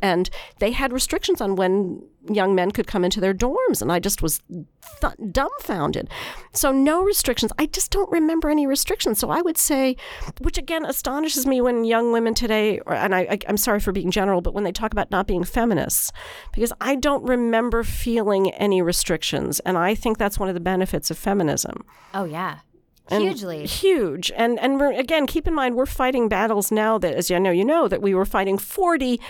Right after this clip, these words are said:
Speaker 1: damn years
Speaker 2: Mm-hmm.
Speaker 1: ago.
Speaker 2: Yeah.
Speaker 1: Again, we gotta do this?
Speaker 2: Yep.
Speaker 1: So I remember, you know,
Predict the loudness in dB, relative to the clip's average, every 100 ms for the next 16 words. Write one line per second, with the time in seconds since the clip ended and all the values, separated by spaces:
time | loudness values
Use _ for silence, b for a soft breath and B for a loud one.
0 | B -2 0 2 0 -2 -2 0 2 2
1 | 2 0 0 -2 -2 -4 B B -4 0
2 | 0 2 2 2 0 0 0 2 2 2
3 | 2 0 -2 -10 -10 B -4 0 2 4
4 | 4 4 2 2 2 2 2 -2